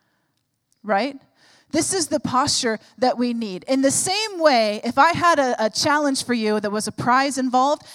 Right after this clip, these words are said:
and you knew for a fact if you held on the longest and didn't let go, it would be yours, that's how we need to come before the Lord. But here's what we do, right? We come before God and we say, "Lord,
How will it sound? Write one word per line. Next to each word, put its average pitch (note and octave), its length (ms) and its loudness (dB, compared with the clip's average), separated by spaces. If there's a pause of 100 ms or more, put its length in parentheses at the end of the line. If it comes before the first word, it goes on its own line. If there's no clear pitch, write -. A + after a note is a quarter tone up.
and B3+ 140 0
you E4+ 260 2
knew F4+ 200 4
for F4+ 240 2
a E4 40 6
fact C4+ 520 0
if A#3 120 -2
you C4+ 200 2
held C#4+ 280 2
on C4+ 260 2
the A#3+ 120 2
longest C4 500 0
and A#3 140 -4
didn't B3 240 -2
let A3+ 220 0
go, A#3+ 220 2
it B3+ 140 0
would B3+ 160 -2
be A#3+ 100 -2
yours, A#3 600 -2 (340)
that's D#4 360 2
how E4+ 160 2
we D4+ 160 0
need C#4+ 220 -2
to C#4 100 -4
come B3+ 240 2
before A3+ 300 -2
the A3 100 -4
Lord. A#3 380 -4 (680)
But E4+ 140 4
here's G#4 340 0
what F4 120 4
we D#4 140 0
do, D#4+ 260 0
right? B3+ 240 4
We D4 120 -2
come F#4+ 240 -2
before E4 260 0
God D4 280 2
and C4 100 0
we C4 80 -2
say, B3+ 180 0
"Lord, C#4+ 260 4